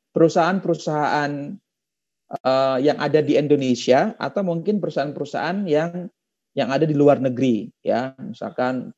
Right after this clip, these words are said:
eh, Walmart gitu kan, ya, um, terus ada juga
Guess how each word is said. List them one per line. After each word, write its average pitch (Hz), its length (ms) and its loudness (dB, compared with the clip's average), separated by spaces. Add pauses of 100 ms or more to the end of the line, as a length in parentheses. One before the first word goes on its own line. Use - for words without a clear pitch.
(140)
eh, - 600 -8 (120)
Walmart 113 880 -2
gitu 101 240 -8
kan, 117 320 -8 (500)
ya, 104 160 0
um, 101 240 -6 (160)
terus - 400 -6 (240)
ada 107 160 0
juga 107 400 2